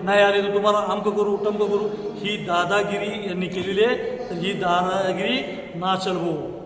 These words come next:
आम्ही दादागिरी हिंगोली शहरामध्ये चालू देणार नाही. आमचे जे चौतीस उमेदवार आहेत, या चौतीस उमेदवाराला जर कोणी धमकवण्याचा किंवा त्यांना कोणी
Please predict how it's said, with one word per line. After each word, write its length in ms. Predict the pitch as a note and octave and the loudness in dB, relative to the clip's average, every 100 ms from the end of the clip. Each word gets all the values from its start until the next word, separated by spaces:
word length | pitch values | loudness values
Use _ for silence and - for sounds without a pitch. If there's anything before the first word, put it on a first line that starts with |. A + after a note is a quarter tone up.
| - | -10
आम्ही 160 | F3 | -8
दादागिरी 440 | F#3 F3+ F#3 F#3 F3+ | -2 -2 0 -2 0
हिंगोली 320 | F3 F3 F3 | -2 -2 -2
शहरामध्ये 500 | - F3+ F3+ F3+ G#3 B3 - - - - | -4 -4 -4 2 2 2 0 -4 -6 -8
चालू 220 | E3+ F3 | -4 -4
देणार 320 | F3+ F3 F3+ | -4 -2 -2
नाही. 200 | F#3+ A#3+ B3+ - - E3 | 0 0 -2 -6 -10 -8
आमचे 260 | E3+ F3 | -6 -4
जे 120 | E3 F3+ | -2 -4
चौतीस 640 | - F3 E3+ G3+ G3 - E3 | -4 -8 -6 -6 -6 -8 -8
उमेदवार 420 | E3+ F3+ F3+ F3+ F3 | -6 -2 0 0 0
आहेत, 280 | F3+ G#3 F#3 G3 - - - | 2 4 2 0 -6 -8 -6
या 120 | F#3+ | -6
चौतीस 440 | F#3+ F#3 - F#3+ F#3+ | -4 -6 -4 -4 -4
उमेदवाराला 540 | F3 F#3 F#3 F#3 F3+ | -6 -6 -4 -4 -4
जर 80 | F3+ | -4
कोणी 200 | F3+ F3+ | -4 -6
धमकवण्याचा 680 | D#3 E3 F3 F#3+ F#3+ F3+ E3+ C#3+ - - D#3 | -6 -6 -4 -2 -2 -2 -4 -4 -8 -14 -6
किंवा 220 | F#3+ F#3+ | 0 0
त्यांना 340 | F#3+ F#3 F#3 F#3+ | 2 -2 -2 -2
कोणी 360 | F#3 F#3 F#3+ | -2 -2 -2